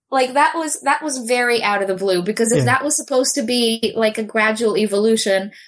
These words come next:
Speaker 1: I didn't get that. <laughs>
Speaker 2: Yeah.
Speaker 1: I didn't get that at all.
Speaker 2: And, uh, his, as you said, his relationship with June didn't come across at all, other than
Speaker 1: Mm-hmm.
Speaker 2: in dialogue. Um, and
Speaker 1: Yeah.
Speaker 2: th-, they missed a lot of beats with that. I mean, the whole, I guess the whole idea would have been,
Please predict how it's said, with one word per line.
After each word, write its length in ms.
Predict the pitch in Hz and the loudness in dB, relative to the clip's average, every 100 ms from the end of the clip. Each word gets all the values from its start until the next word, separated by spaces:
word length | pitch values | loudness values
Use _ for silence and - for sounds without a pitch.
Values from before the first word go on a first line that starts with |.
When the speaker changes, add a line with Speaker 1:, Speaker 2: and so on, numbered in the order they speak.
| _ - | _ -4
Speaker 1:
I 80 | 190 | -2
didn't 160 | 208 | 0
get 180 | 185 175 | 0 -2
that. 180 | 175 - - | -4 -6 -6
<laughs> 440 | - - - - | -6 -6 -10 -2
Speaker 2:
Yeah. 260 | 196 160 143 277 262 - - _ _ - | 2 4 2 0 -4 -6 -18 _ _ -2
Speaker 1:
I 80 | 170 | 2
didn't 200 | 185 185 | 2 2
get 200 | 180 - | 0 0
that 180 | 175 | -2
at 160 | - 170 | -2 0
all. 360 | 170 170 175 _ - | 0 -2 -4 _ -2
Speaker 2:
And, 160 | 170 | 0
uh, 240 | 170 175 151 | 2 2 2
his, 240 | 151 143 - _ _ _ _ | 2 0 -6 _ _ _ _
as 160 | 156 127 | -2 0
you 60 | 120 | 0
said, 260 | 139 131 | 0 0
his 120 | 127 | 0
relationship 520 | 135 131 131 123 139 123 | 2 2 2 0 -2 -4
with 120 | 107 | -6
June 320 | - 131 127 | 2 4 6
didn't 260 | 117 123 131 | 6 4 2
come 160 | - 127 | 2 -2
across 340 | 123 127 117 | 0 -2 -2
at 140 | 123 | -2
all, 300 | 151 135 127 | 0 2 0
other 200 | 139 131 | 0 0
than 140 | 123 120 | 2 2
Speaker 1:
Mm-hmm. 320 | 113 185 165 | 0 -2 2
Speaker 2:
in 120 | 135 | 2
dialogue. 540 | 131 143 139 127 120 - _ - _ _ _ 131 | 4 2 2 2 0 -4 _ -20 _ _ _ 2
Um, 480 | 131 127 123 120 - _ _ - _ - | 4 6 6 4 -2 _ _ -20 _ 0
and 120 | 151 | 2
Speaker 1:
Yeah. 120 | 156 | 2
Speaker 2:
th-, 140 | 185 196 | 0 0
they 100 | 175 | 4
missed 240 | 196 240 | 4 4
a 60 | 233 | 4
lot 160 | 226 196 | 2 2
of 100 | 120 | 0
beats 300 | 208 - - | -2 -2 -2
with 160 | - | -2
that. 240 | 139 123 135 | 0 -2 2
I 80 | |
mean, 260 | 135 131 123 | 4 4 4
the 140 | 127 143 | 4 2
whole, 380 | 196 151 120 _ - | 4 2 -2 _ -6
I 60 | 139 | -2
guess 180 | 165 | 0
the 80 | 165 | 2
whole 140 | 151 135 | 4 4
idea 300 | 127 143 147 | 4 4 4
would 120 | 131 | 4
have 100 | 120 | 4
been, 340 | 127 123 113 | 4 4 4